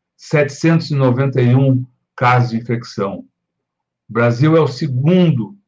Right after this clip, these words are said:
do mundo em mortes e tá mantendo esse triste posto, terrível posto há meses, né?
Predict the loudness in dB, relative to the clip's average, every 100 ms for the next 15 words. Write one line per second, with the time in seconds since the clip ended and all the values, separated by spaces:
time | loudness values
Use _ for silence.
0 | _ -8 0 4 4 2 2 2 2 0
1 | -2 -8 -20 _ _ _ _ _ _ _
2 | _ _ _ _ _ _ _ -20 -14 -2
3 | 0 2 -2 0 0 2 0 -2 -6 -6
4 | -12 -20 _ _ _ _ _ _ _ _
5 | _ 0 4 4 4 0 -8 -2 2 2
6 | 0 -6 -2 2 2 2 0 -2 -2 -2
7 | 0 -2 -2 0 2 2 0 -4 -20 -20
8 | _ _ _ -18 -18